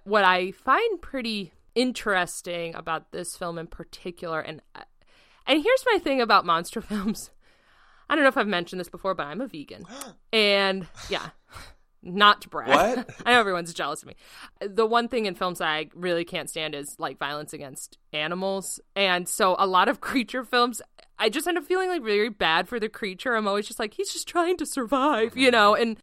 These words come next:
Speaker 1: I felt that way about your film that we'll be discussing. I feel that way about, like, Godzilla. I even felt that way about Jaws.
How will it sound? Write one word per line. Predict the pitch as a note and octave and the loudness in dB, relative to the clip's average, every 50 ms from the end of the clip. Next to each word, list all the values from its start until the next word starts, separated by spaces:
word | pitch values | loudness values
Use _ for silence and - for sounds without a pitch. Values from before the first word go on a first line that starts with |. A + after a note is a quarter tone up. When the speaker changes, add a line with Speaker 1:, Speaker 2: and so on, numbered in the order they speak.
| _ - | _ -2
Speaker 1:
I | A#3+ B3 | 0 0
felt | A#3+ C#4 D4 D4+ | 2 2 0 2
that | - F4 D4 B3 | 2 2 2 2
way | C4 C4 B3+ B3 B3 - | 2 2 0 0 -2 -2
about | - G3+ F#3+ F#3+ F3 F3 E3 F3+ | -4 -4 0 0 0 0 0 0
your | G3+ A3 A3 | 0 0 0
film | - B3 A#3+ A#3+ A#3+ A#3+ A#3 - | 0 0 0 0 0 -2 -2 -2
that | G#3+ G3 E3 | -2 -2 0
we'll | G3+ G#3 G#3 | -2 -4 -4
be | F#3+ G#3+ G#3+ G3 | -6 -8 -10 -10
discussing. | F#3+ G#3 - - A#3 G#3+ G#3+ - - A3+ G#3+ G#3+ G#3+ G#3+ G#3 - | -10 -12 -10 -6 -6 -6 -6 -6 -6 -6 -6 -4 -6 -6 -8 -6
I | F#3 F#3 F#3 | -6 -6 -6
feel | F3 - B3 A#3 A3+ G#3 | -6 -4 -4 -4 -2 -2
that | A3 G#3 - G3 | -2 -2 -2 -2
way | G3+ F#3 F#3 F#3 | -4 -2 -2 -2
about, | F3+ - F3+ F3+ E3 E3+ - D#3+ | -4 -4 -2 0 0 0 0 -2
like, | E3+ D#3 D3 - _ _ - | -6 -10 -10 -14 _ _ 0
Godzilla. | F#3+ E3+ F3 E3+ - - F3+ E3+ F3 E3+ E3+ E3 - | 0 0 0 0 -4 -4 -4 -2 -2 0 -2 0 0
I | G#3+ | -2
even | A#3+ C4 D#4 D#4+ | -4 -2 -4 -4
felt | B3+ C#4 A3 - | -4 -4 -2 -2
that | F#3 D3+ | -2 -4
way | E3 E3 D#3+ | -4 -6 -6
about | D#3 D3+ C#3 - _ _ _ C#3+ | -6 -6 -6 -6 _ _ _ _
Jaws. | - F#3 D#3+ D#3 D#3 D3 D3+ C#3+ D3 | -8 -4 -2 0 0 0 -2 -6 -8